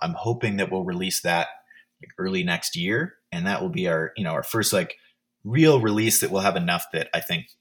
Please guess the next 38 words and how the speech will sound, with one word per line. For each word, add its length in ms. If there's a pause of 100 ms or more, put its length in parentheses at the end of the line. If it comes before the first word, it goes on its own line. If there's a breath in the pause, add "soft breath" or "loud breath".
(220)
hopefully 440
everyone 300
who 100
wants 300
some 160
will 320
be 80
able 180
to 80
get 220
to 60
try 260
some 220
wine. 320 (600 soft breath)
So 540
if 100
people 220
are 40
interested 420
in 400
trying 280
that 180
when 100
it 60
comes 240
out, 280
definitely 560 (320)
drop 280
your 280
email 260
address 400
at 140
the 60
website. 440 (380)
That 120
would 100
be 100
great. 260